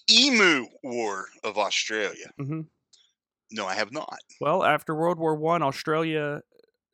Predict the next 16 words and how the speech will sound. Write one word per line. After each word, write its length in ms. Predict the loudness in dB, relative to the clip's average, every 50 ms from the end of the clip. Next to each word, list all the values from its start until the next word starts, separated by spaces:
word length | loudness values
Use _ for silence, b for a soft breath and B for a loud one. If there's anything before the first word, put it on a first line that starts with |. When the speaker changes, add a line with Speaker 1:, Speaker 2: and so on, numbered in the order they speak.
| _ -8
Speaker 2:
doled 240 | -4 -4 -2 0 0
out 220 | 0 0 -2 -4
plots 340 | -6 -4 -2 -2 -2 -2 -6
of 100 | -10 -8
land 320 | -6 -6 -6 -4 -6 -6
in 140 | -6 -6 -4
Western 320 | -4 -4 -4 -4 -6 -4 -4
Australia 420 | -4 -4 -4 -4 -4 -2 -2 -4
to 60 | -4
veterans, 480 | -2 -2 -2 0 -2 -4 -6 -10 -16 -18
expecting 580 | -18 -18 -16 -8 -6 -6 -6 -6 -8 -6 -6 -4
the 60 | -4
men 160 | -4 -4 -4
to 60 | -4
become 240 | -8 -8 -10 -10 -8
farmers. 560 | -4 -4 -4 -2 -2 -6 -8 -10 -14 -20 -20